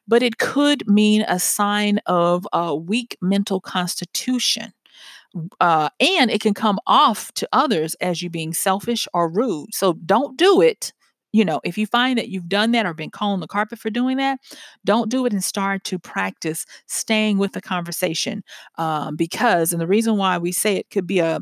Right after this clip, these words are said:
a sign of weak mental constitution, because you might have a lower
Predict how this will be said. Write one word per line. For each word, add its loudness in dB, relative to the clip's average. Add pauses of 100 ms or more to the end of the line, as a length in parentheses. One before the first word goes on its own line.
(320)
a 0
sign 2
of 2
weak 0
mental -2
constitution, 0 (280)
because 2
you 2
might 0
have 0 (140)
a 0
lower 2